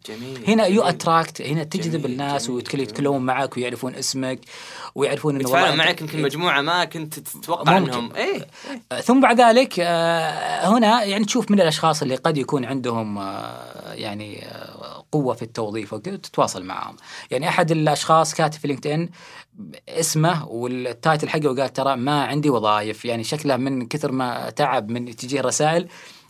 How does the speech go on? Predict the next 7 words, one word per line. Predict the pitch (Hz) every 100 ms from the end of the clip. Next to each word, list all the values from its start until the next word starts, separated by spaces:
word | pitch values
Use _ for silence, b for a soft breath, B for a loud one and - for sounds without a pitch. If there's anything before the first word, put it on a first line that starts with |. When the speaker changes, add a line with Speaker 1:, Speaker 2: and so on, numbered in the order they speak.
| _
Speaker 2:
كاتب: | 170 160 180 156 B B B 139
"أنا | 160 151 175
لست، | 156 180
آه، | 190 196 147 135 139 143
شخص | 170 156 -
حق | 143 135
التوظيف". | 127 113 98 87 -